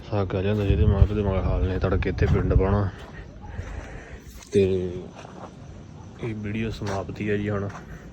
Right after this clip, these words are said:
ਧੰਨਵਾਦ ਤੁਹਾਡਾ ਵੀਡੀਓ ਦੇਖਣ ਲਈ, ਜਿਹਨੇ ਜਿਹਨੇ ਦੇਖੀ। ਤੇ ਕੁਮੈਂਟ ਕਰਕੇ ਜ਼ਰੂਰ ਦੱਸਿਓ ਵੀ ਕਿਹਨੇ ਕਿਹਨੇ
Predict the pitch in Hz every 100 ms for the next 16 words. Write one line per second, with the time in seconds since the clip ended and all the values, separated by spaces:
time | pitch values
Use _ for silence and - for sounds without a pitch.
0 | - - - 107 95 92 92 92 90 98
1 | 95 98 107 104 98 98 95 95 104 104
2 | 104 98 95 113 113 - - - - -
3 | - - - - 95 92 90 90 90 90
4 | - - - - - - - - - -
5 | - - - - - - - - - -
6 | - 104 104 113 139 135 131 123 117 113
7 | 123 123 - 127 123 113 120 127 127 127